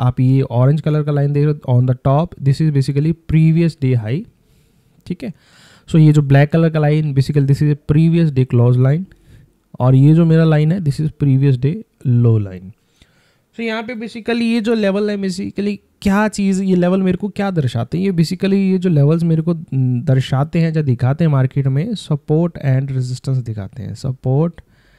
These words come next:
and resistance। तो मैं basically इन लेवल के बेसिस पे support and resistance के ही ट्रेड करता हूँ।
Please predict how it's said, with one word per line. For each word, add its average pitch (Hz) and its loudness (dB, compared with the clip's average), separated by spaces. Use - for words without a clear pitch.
and 135 -4
resistance। 120 -4
तो 170 -4
मैं 185 4
basically 214 0
इन 220 -2
लेवल 196 2
के 202 -2
बेसिस 151 0
पे 165 -2
support 180 -4
and 175 0
resistance 139 -2
के 143 -8
ही 139 -2
ट्रेड 156 -12
करता 98 -12
हूँ। 101 -14